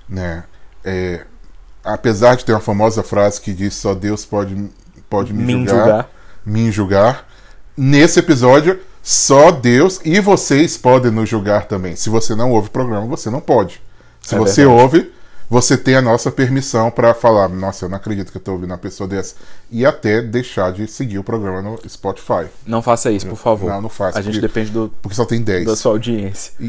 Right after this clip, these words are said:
Speaker 1: inclusive, se um de vocês dez é um anunciante que tá a fim de doar pra alguma coisa, fala aí, porque
Speaker 2: E se cada um de vocês divulgar o programa pra mais dez pessoas, a gente vai virar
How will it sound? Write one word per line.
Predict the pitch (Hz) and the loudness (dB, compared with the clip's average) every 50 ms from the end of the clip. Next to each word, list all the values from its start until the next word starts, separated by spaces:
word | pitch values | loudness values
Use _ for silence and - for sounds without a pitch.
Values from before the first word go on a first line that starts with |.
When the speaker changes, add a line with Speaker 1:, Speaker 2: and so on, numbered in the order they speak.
| 127 | -8
Speaker 1:
inclusive, | 135 107 - 117 101 107 113 | -6 -2 -2 0 0 0 -2
se | - - 110 | -2 -2 -4
um | 107 | -4
de | 110 113 | -4 -2
vocês | 110 104 - - 110 98 95 | -4 -4 -4 -4 -4 -4 -2
dez | 104 101 101 98 | -2 -4 -2 -2
é | 104 101 | -4 -4
um | 101 | -4
anunciante | 101 101 95 - - - 98 95 92 95 95 - - - - - - - - - - - - | -4 -6 -8 -8 -8 -8 -6 -6 -6 -6 -8 -12 -14 -20 -20 -20 -20 -20 -20 -20 -18 -16 -14
que | - 120 | -12 -6
tá | - 104 | -4 -4
a | 92 | -4
fim | - - 101 98 | -4 -4 -8 -6
de | 92 92 | -6 -6
doar | 90 95 95 92 87 92 92 | -4 -2 0 0 0 0 -2
pra | - - 92 | -4 -6 -6
alguma | 90 85 87 95 92 | -6 -6 -6 -8 -10
coisa, | - - 87 87 95 98 92 98 95 92 90 87 82 - - - - | -10 -10 -8 -6 -6 -6 -6 -6 -6 -6 -6 -8 -10 -14 -18 -20 -20
fala | 98 - - 85 90 95 | -14 -8 -6 -4 -4 -4
aí, | 90 87 90 92 | -4 -6 -8 -10
porque | - - - - - - | -12 -16 -18 -14 -10 -8
Speaker 2:
E | |
se | 95 120 117 | -6 -6 -4
cada | - - 117 117 120 123 | 0 0 2 2 2 0
um | 131 | -4
de | 131 127 | -4 -6
vocês | 120 127 123 - - 120 110 110 110 - - - - _ _ _ - _ _ _ - | -6 -6 -6 -4 -2 -2 -2 -2 -2 -6 -8 -12 -14 _ _ _ -20 _ _ _ -18
divulgar | - 110 110 117 117 110 110 110 | -14 -10 -6 -4 -2 0 0 0
o | 107 | 0
programa | 123 117 110 110 107 107 107 | 0 -2 -2 -2 -2 -2 -2
pra | 110 110 | -2 -2
mais | 110 110 110 113 117 | -2 -2 -2 -2 2
dez | 120 117 127 143 - | 2 2 2 2 0
pessoas, | - 156 147 - - 131 120 123 135 143 143 139 | -4 -8 -8 -6 -4 -2 0 0 0 0 -2 -2
a | 120 | -4
gente | 120 127 127 | -6 -8 -8
vai | - 120 110 | -6 -4 -4
virar | 110 117 117 110 107 117 131 - | -2 0 0 0 0 0 -2 -6